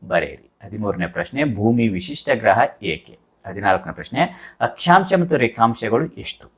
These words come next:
ಹದಿನೈದನೇ ಪ್ರಶ್ನೆ, ವಾಯುಗೋಳದ ರಚನೆ ಐದು ವಲಯಗಳನ್ನು ಹೆಸರಿಸಿ. ಹದಿನಾರನೇ ಪ್ರಶ್ನೆ, ಶಿಲಾಗೋಳ ಎಂದರೇನು?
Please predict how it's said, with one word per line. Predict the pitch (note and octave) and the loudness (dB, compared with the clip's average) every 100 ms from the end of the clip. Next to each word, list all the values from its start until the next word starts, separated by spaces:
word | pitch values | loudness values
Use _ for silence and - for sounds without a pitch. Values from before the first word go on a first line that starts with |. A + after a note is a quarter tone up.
| _ _ _ _ _ _ _ - | _ _ _ _ _ _ _ -8
ಹದಿನೈದನೇ | F#2 G#2 F2+ | 0 2 4
ಪ್ರಶ್ನೆ, | F2 F2+ B2 | 0 -2 2
ವಾಯುಗೋಳದ | C3+ G#2 F#2+ G2 F#2+ F#2+ | 6 8 6 2 0 0
ರಚನೆ | F#2 F#2 A#2+ A#2 - - | -2 -2 0 0 -2 -6
ಐದು | B2 E3 C#3+ | -6 -4 2
ವಲಯಗಳನ್ನು | A2 G#2 F#2+ F#2 G#2 | 4 4 2 -2 -2
ಹೆಸರಿಸಿ. | A2+ - D#2+ - - - _ _ _ _ _ - | -6 -8 -10 -12 -16 -20 _ _ _ _ _ -2
ಹದಿನಾರನೇ | C3+ F#3 D#3+ A2 | 4 6 6 4
ಪ್ರಶ್ನೆ, | E2+ - A#2+ | -4 -8 -8
ಶಿಲಾಗೋಳ | B2 A2+ B2 C3 A#2 A#2 | -6 4 6 6 6 6
ಎಂದರೇನು? | C3+ A2+ E2+ D#2 C#2+ | 4 -4 -8 -8 -12